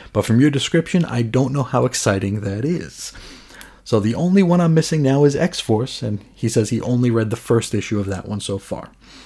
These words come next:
And again, this is not a paid-for plug,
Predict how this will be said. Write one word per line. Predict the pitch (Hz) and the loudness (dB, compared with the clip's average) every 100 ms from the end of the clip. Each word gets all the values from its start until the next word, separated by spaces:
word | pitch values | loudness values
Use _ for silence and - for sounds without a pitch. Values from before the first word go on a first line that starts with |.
| - - - - - | -20 -20 -20 -20 -4
And | 117 117 | 2 4
again, | 135 131 | 4 4
this | 104 - | 2 -2
is | 110 | -2
not | 120 143 | -2 -2
a | |
paid-for | 156 165 151 - 160 | -4 -4 -4 -2 -4
plug, | 160 147 131 185 | 0 0 0 -4